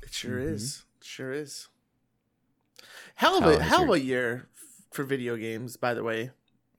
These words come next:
Speaker 3: And I've barely touched any of 'em.
Speaker 1: I,
Speaker 2: <laughs>
Speaker 1: same.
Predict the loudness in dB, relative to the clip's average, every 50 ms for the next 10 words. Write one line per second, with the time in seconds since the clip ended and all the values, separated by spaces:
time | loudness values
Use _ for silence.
0 | _ _ _ _ _ _ -20 -20 _ _ -10 -6 -4 -4 -4 -4 -6 _ -2 0
1 | 0 0 0 0 -2 -4 -4 -2 -2 -2 -2 -2 -4 -6 -6 -6 -8 -8 -8 -8
2 | -10 -10 -10 -12 -16 -20 _ _ _ _ _ _ 0 2 2 4 4 2 0 0
3 | -2 -4 -4 -4 -6 -8 -10 -12 -10 -10 -12 -12 -8 -8 -8 -4 0 2 4 4
4 | 4 4 2 0 -6